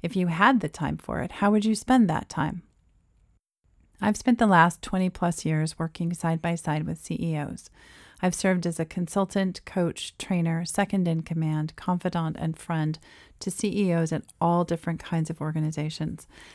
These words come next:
and I'm now the C E O of my own small company. Some of the people I've known in the C E O role have had extraordinary careers.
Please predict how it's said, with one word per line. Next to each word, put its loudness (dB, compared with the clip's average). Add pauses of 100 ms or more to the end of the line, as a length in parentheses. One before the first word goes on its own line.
(120)
and 2
I'm 4
now 6
the 2
C -2
E 2
O 2
of -2
my 0
own 0
small -2
company. -4 (600)
Some 6
of 4
the 4
people 2
I've 4
known 2
in 2
the 2
C -2
E 0
O 0
role 0
have -4
had 0
extraordinary 0
careers. -4